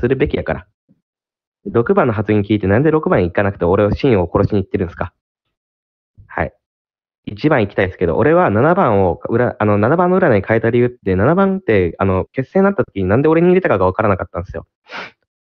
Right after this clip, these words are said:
あの、六番って思いっきりシーン取る気なかったし、あの時点で一番に対しての俺は精査真っ当でしかない、なかったのにもかかわらず、七番って、そこで俺がつ-、俺を釣れると思ったから、五番を入れた、入れたかなと思ったから、七番占いの、占いなんですよ。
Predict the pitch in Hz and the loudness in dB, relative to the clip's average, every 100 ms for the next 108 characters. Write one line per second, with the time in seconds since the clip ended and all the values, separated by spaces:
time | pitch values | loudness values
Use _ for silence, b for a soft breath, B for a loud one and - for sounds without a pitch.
0 | _ - 101 101 117 202 185 135 107 107 | _ -4 0 2 2 2 0 0 0 0
1 | - 156 - 165 123 110 110 104 143 - | 2 -2 2 0 2 0 0 0 -2 -6
2 | 101 - 113 101 143 165 151 117 117 101 | -8 0 2 4 2 0 0 2 2 0
3 | 156 160 123 123 123 120 117 107 117 117 | 0 0 2 0 0 2 2 4 2 2
4 | 156 135 98 117 - 170 165 - 113 117 | 0 0 0 -2 -2 -2 -2 0 0 0
5 | - 120 131 - 117 101 80 - 143 151 | -2 -2 -2 0 0 0 -4 -4 0 0
6 | 139 131 113 147 165 156 165 165 95 - | -2 -2 0 0 -2 -2 0 2 0 -6
7 | B B B - 165 117 131 160 - - | B B B -2 0 2 2 -2 -4 -4
8 | 113 131 160 139 160 185 131 123 - _ | 0 2 0 0 -4 -4 -2 -4 -4 _
9 | 131 175 143 - _ _ _ - 120 127 | -2 0 -2 -4 _ _ _ -2 0 2
10 | 139 95 110 135 123 120 131 147 131 135 | 0 0 -2 0 0 0 0 0 0 0
11 | 123 127 - 95 98 110 117 139 113 87 | -2 -4 -4 -2 0 0 0 0 0 -4
12 | 90 _ - 113 107 90 87 90 57 | -8 _ -10 -6 -4 -6 -8 -12 -18